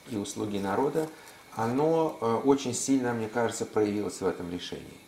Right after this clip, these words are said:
Падение это довольно стало серьёзным, потому что если мы посмотрим на динамику этих рейтингов, по данным разных социологических опросов, мы понимаем, что украинская социология, как и социология, кстати, во многих странах, она носит зачастую заказной характер,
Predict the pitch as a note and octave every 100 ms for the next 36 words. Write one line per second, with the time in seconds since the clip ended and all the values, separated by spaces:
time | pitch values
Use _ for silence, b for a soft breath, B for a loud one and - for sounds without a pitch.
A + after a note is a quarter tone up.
0 | - - B B B B B B - C3
1 | C#3+ G3 G#3+ F3 C#3 C#3+ D3+ C#3+ B2+ C#3+
2 | C3 B2+ B2+ A#2+ D#2+ C#2 C#2+ C#2+ - F#2+
3 | G#2 - G2+ B2 B2 A2 A2 G#2+ G#2 A2+
4 | G#2 G2+ G2 G2 F#2 G2+ G#2 F#2 E2+ F2+
5 | F2+ - G#2+ G2+ F2 E2 E2 - - G#2
6 | B2 G#2+ G#2+ A#2 D#2+ D2+ - - - F2+
7 | F2+ F2 - - F#2+ F2+ D3 F3 A#2 -
8 | - G2 G#2+ G#2 G#2 A2 F#2 D2 - F2
9 | E2+ F#2+ F2+ - - - G2+ A#2+ D#3 -
10 | F#2+ - - - - G#2 G#2+ F#2+ E2 -
11 | F#2 F2 F2+ C3+ B2 A2 - G2+ F2 E2+
12 | F#2+ G2 F#2+ F2 - E2 - - F2 D2+
13 | E2 - A2+ D3+ - B2 A2 - F#2